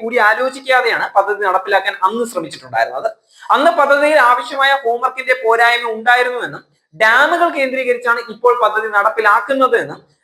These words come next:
റിയാസ് വ്യക്തമാക്കിയ കാര്യമാണ്. കെ ഹോംസ് പദ്ധതിയിലൂടെ ടൂറിസം മേഖലയിലെ അടിസ്ഥാന സൗകര്യങ്ങൾ വികസിപ്പിക്കുകയാണ് ലക്ഷ്യമിടുന്നത് എന്നും മന്ത്രി വ്യക്തമാക്കിയിട്ടുണ്ട്. ഏറ്റവും അധികം ഫൈവ് സ്റ്റാർ ഹോട്ടലുകൾ ഉള്ള സംസ്ഥാനമായി കേരളം മാറിയിരിക്കുകയാണ്.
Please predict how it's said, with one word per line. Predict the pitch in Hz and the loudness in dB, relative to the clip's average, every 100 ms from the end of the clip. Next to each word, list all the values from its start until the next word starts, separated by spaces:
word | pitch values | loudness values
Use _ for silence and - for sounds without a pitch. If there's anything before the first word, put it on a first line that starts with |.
| - | -6
റിയാസ് | 170 190 190 190 165 147 | 0 2 0 -2 -8 -10
വ്യക്തമാക്കിയ | 151 170 139 135 120 | -6 -4 -4 -4 -6
കാര്യമാണ്. | 117 127 165 226 - _ _ _ | -6 -4 -6 -8 -12 _ _ _
കെ | 185 214 | 0 2
ഹോംസ് | 233 240 233 | 2 0 0
പദ്ധതിയിലൂടെ | 226 226 233 226 226 349 | 2 2 2 2 2 2
ടൂറിസം | 240 240 247 254 240 | -4 -6 -6 -6 -6
മേഖലയിലെ | 220 226 226 226 | 0 2 4 2
അടിസ്ഥാന | 202 196 - 240 240 233 | -2 -6 -2 0 0 -2
സൗകര്യങ്ങൾ | 214 220 220 226 196 | -2 -2 -2 -6 -4
വികസിപ്പിക്കുകയാണ് | 208 247 247 262 247 226 220 220 | -4 -4 -6 -8 -2 2 4 2
ലക്ഷ്യമിടുന്നത് | 214 - 220 208 240 262 254 | -2 -6 -6 -4 0 2 2
എന്നും | 143 147 - _ _ - | 0 -8 -14 _ _ -4
മന്ത്രി | 165 165 165 - | 0 0 -2 -2
വ്യക്തമാക്കിയിട്ടുണ്ട്. | 156 156 165 139 - 123 131 233 - _ _ _ 208 | -4 -2 -2 -2 -4 -10 -10 -8 -8 _ _ _ 0
ഏറ്റവും | 254 269 330 311 | 0 2 2 2
അധികം | 277 320 262 | 0 -2 0
ഫൈവ് | 247 247 | 0 2
സ്റ്റാർ | 302 302 285 | 0 2 2
ഹോട്ടലുകൾ | 269 269 269 262 | 2 2 0 2
ഉള്ള | 254 247 | 0 -2
സംസ്ഥാനമായി | 240 226 240 240 220 - 226 | -6 -4 0 0 0 -2 0
കേരളം | 220 220 214 | 2 2 2
മാറിയിരിക്കുകയാണ്. | 190 208 226 220 226 214 202 | 4 4 2 -4 -4 -2 -2